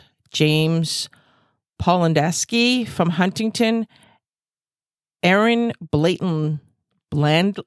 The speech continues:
Blaney from Ward Melville. Okay. These are people that are on the executive board for Section eleven. Okay. These are the people that are,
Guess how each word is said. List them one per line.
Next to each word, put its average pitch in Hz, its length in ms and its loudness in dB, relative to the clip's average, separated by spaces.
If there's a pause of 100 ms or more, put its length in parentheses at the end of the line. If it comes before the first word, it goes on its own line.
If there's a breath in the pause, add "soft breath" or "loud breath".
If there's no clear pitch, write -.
Blaney 190 640 0 (280)
from 190 260 0
Ward 175 240 2
Melville. 151 460 0 (400)
Okay. 151 260 0 (320 loud breath)
These 233 400 0
are 226 240 2
people 196 380 -2
that 165 160 2
are 160 80 4
on 160 160 2
the 156 100 0
executive 147 600 0
board 135 200 0
for 151 100 -4
Section 139 380 -2
eleven. 127 320 -4 (480)
Okay. 143 200 -8 (340 loud breath)
These 202 540 2
are 220 140 2
the 214 100 2
people 147 640 -2 (160)
that 147 180 2
are, 147 140 0